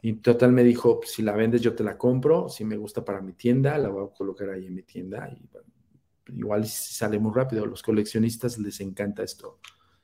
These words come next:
Y dije, "Pues mira, yo lo que te puedo decir es que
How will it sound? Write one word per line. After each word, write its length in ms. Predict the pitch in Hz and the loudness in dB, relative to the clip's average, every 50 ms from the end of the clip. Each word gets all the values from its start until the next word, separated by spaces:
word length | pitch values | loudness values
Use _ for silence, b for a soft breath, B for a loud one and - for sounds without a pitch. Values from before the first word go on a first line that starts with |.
| b b b _ _ _ _ _ _ | b b b _ _ _ _ _ _
Y 100 | - 127 | 0 2
dije, 120 | 143 135 135 | 2 4 6
"Pues 140 | 156 135 | 6 6
mira, 400 | 139 147 135 117 107 - - - - - - - - - - _ _ _ _ _ - - - _ | 8 10 10 10 8 6 2 -6 -12 -18 -20 -20 -20 -20 -20 _ _ _ _ _ -20 -20 -16 _
yo 520 | - 101 113 139 135 135 139 139 139 139 | -6 6 10 12 12 12 12 10 8 8
lo 140 | 139 139 123 | 8 6 6
que 100 | 127 131 | 6 4
te 140 | 131 - - | 4 4 0
puedo 200 | - - 135 131 | 6 8 8 8
decir 200 | 127 - 135 123 | 10 6 2 0
es 100 | 117 - | 0 -4
que 560 | - - 131 120 113 110 110 110 - - - | 4 6 6 8 8 6 4 2 0 -4 -8